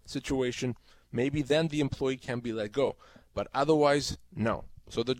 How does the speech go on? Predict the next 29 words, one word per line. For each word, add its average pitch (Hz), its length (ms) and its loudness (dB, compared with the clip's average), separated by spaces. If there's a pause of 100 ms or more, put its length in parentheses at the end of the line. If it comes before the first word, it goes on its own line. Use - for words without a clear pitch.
the 131 100 -2
rule 175 220 0
is 180 100 -4
very 185 180 2
simple. - 340 0 (240)
You 156 200 -8
don't 196 260 4
do 208 180 2
anything 247 380 -2 (580)
to 151 140 0
an 143 100 2
employee 143 440 0
taking 147 440 -4
maternity 143 440 0
leave, 139 300 -4 (180)
parental 143 460 0
leave, 139 260 -2 (340)
father 165 400 6
or 160 60 4
mother, 143 380 2
it 123 120 -10
doesn't 117 320 0
matter. 151 320 2 (280)
You 127 160 0
certainly 170 420 2
cannot 139 580 -4
let 131 200 -4
someone 123 320 -2
go 113 240 2